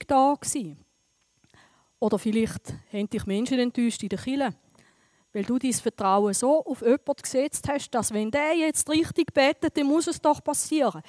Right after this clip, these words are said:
Der hat doch irgendwo einen anderen Draht zu Gott wie du. In Klammer, nein,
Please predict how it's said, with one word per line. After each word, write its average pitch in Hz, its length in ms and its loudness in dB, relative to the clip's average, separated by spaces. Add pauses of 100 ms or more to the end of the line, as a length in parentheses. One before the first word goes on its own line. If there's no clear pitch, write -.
(260)
Der 247 100 -2
hat 285 200 2
doch 277 120 0
irgendwo 269 580 6 (280)
einen 233 100 -2
anderen 247 400 2
Draht 214 380 6
zu - 240 -4
Gott 214 420 2
wie 220 140 -2
du. 202 340 0 (520)
In - 100 -12
Klammer, 190 440 0 (400)
nein, 165 420 -6